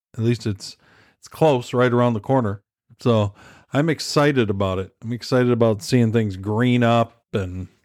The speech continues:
flowers come up and everything else. Some of the other shows that I have going, if you haven't checked out Todd's World yet on Spotify, do that.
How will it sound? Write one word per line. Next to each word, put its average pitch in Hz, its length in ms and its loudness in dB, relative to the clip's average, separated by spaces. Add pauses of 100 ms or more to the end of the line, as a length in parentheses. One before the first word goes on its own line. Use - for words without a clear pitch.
(380)
flowers 110 500 0
come 113 240 2
up 110 240 2
and 104 80 0
everything 104 380 2
else. 101 420 0 (760)
Some 170 240 -2
of 185 60 0
the 160 140 2
other 143 400 4 (480)
shows 139 380 2
that 117 100 0
I 110 80 4
have 104 160 2
going, 110 240 2
if 117 260 -4
you 175 200 2
haven't 156 440 -2
checked 135 340 0
out 117 280 2
Todd's 107 420 0
World 92 380 -6
yet 101 260 -16 (840)
on 101 280 0
Spotify, 123 800 0 (920)
do 135 200 2
that. 101 340 0